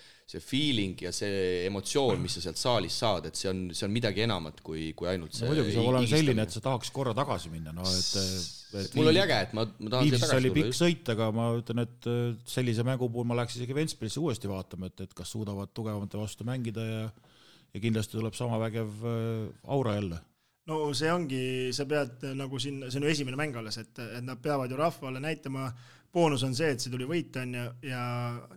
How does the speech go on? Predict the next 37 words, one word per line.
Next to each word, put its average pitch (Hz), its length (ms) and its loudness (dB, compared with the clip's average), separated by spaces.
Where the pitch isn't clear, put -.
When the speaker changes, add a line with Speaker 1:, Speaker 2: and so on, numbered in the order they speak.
Speaker 3:
nagu 127 160 -6
me 127 80 -4
teame, 143 320 0
iga 135 160 -2
võiduga 131 360 0
kaasneb 123 400 -2
paarkümmend 127 440 -4
inimest 123 320 -4
jälle 131 160 -2
juurde 120 320 -4
ja 120 120 -4
seda 131 200 -6
tuleb 135 240 -6
levitada, 143 320 -6
see 123 160 -4
sõnumit, 123 400 -4
ja 123 80 -6
kui 127 120 -4
kõik 135 240 0
tipp-topp, 151 480 -2
miks 131 200 -4
mitte, 127 340 -6
noh, 120 80 -10
pühapäeva 156 440 4
õhtu 165 200 -4
muidugi 127 320 -2
on 131 120 -4
teine 151 280 -2
küsimus, 117 400 -4
aga, 117 300 -6
aga 120 240 -6
meil 127 160 -6
Rakveres 131 400 -4
näiteks 123 360 -6
oli 123 120 -6
niimoodi, 123 400 -4
et 120 200 -12